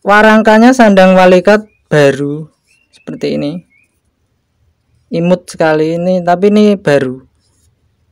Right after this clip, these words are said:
Warangkanya baru, ukirnya baru. Kita lihat kerisnya. Kerisnya luk tiga, dapurnya saya dekatkan biar lebih jelas. Dapurnya Nogo Siluman. Ini keris baru ya.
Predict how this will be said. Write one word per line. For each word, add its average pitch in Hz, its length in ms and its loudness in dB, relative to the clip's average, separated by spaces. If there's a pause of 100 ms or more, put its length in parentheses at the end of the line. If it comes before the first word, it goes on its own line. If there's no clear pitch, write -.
(320)
Warangkanya 175 640 2
baru, 175 320 2
ukirnya 175 480 0
baru. 147 400 -2
Kita 208 240 2
lihat 233 320 2
kerisnya. 185 480 -2 (1300)
Kerisnya 226 560 2
luk 226 160 2
tiga, 190 640 0 (160)
dapurnya 185 800 0
saya 185 240 -2
dekatkan 165 560 -4
biar 147 160 -2
lebih 147 320 -8
jelas. 135 480 -12 (560)
Dapurnya 208 560 2
Nogo 226 480 4
Siluman. 175 640 -2 (960)
Ini 240 160 4
keris 247 400 2
baru 160 480 2
ya. 135 240 0